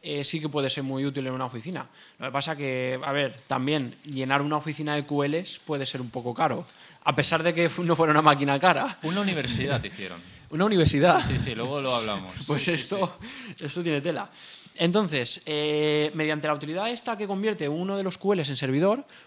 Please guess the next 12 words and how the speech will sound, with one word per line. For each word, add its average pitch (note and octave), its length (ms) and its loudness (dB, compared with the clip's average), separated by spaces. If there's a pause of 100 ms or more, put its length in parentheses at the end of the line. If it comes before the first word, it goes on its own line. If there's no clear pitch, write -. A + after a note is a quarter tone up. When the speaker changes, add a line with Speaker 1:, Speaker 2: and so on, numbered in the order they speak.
(140)
Speaker 1:
pues C#3+ 680 6 (120)
podías D#3 380 0
acceder, A3 520 -6 (240)
mm, D#3+ 240 -8
por D#3 140 -4
ejemplo, D3 520 -4
tenías, D3+ 520 -6 (280)
eh, D#3 300 0 (100)
que E3 140 -10
una, G3 520 -2
una F#3+ 220 0
carpeta F3 560 -2